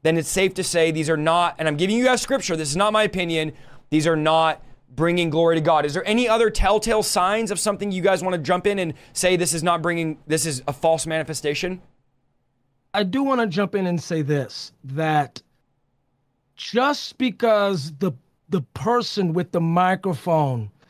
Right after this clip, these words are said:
Speaker 2: says Jesus doesn't mean they're glorifying Jesus.
Speaker 1: Go ahead.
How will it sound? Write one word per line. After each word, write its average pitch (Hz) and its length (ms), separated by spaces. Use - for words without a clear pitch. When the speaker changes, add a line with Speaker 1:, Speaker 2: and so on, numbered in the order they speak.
Speaker 2:
says 196 480
Jesus 151 960
doesn't 202 460
mean 190 560
they're 180 200
glorifying 165 1120
Jesus. 135 640
Speaker 1:
Go 143 200
ahead. 131 460